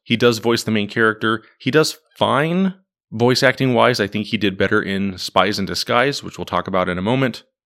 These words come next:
But I don't care for Onward. If you want to hear more about that, it is in our Pixar episode, as I said. I am also not keeping Spies in Disguise. That one is actually pretty fun.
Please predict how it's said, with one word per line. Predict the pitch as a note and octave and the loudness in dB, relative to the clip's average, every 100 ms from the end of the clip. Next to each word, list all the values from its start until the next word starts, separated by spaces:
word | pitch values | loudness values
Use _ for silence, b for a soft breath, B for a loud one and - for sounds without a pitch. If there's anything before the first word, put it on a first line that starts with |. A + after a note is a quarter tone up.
| _ | _
But | F#2+ A2+ | -2 2
I | G2+ | 2
don't | A#2+ A#2+ | 2 0
care | A#2 A#2 | 0 0
for | - F2+ | 0 0
Onward. | A2 A#2 A#2 B2 | 0 0 0 0
If | A2 - | -2 -4
you | |
want | G2 G2 | -4 -2
to | |
hear | G2+ | -2
more | G2 G2+ | 0 0
about | G2+ G#2 | 0 0
that, | A2 A#2+ | 2 0
it | - F#2+ | -2 -2
is | F#2+ F#2+ | -2 -2
in | F#2+ F#2 | -4 -2
our | F#2 | -4
Pixar | F2+ - C3 A2+ | -4 -4 0 0
episode, | B2 A#2 B2 B2+ | 0 0 2 2
as | G2 G#2 | -2 -6
I | |
said. | G#2 A#2+ A2+ A2+ _ _ _ _ | -2 2 2 -2 _ _ _ _
I | G#2+ A2+ | 2 4
am | B2+ | 4
also | C#3+ D#3 | 4 2
not | C#3 - | 0 0
keeping | C3 B2+ B2+ | -4 -2 -2
Spies | - G2+ G2+ A2+ | -2 0 0 0
in | A2 | -4
Disguise. | G#2 - B2 A#2+ B2 C#3 - - _ _ _ | -6 -4 -2 0 0 -2 -8 -14 _ _ _
That | C3+ G#3+ | 0 2
one | B3+ | 0
is | D#3+ | 2
actually | C#3+ E3+ - D#3 | 0 0 -2 -2
pretty | A#2+ B2+ | -2 -2
fun. | - E2+ F2+ | -4 -10 -12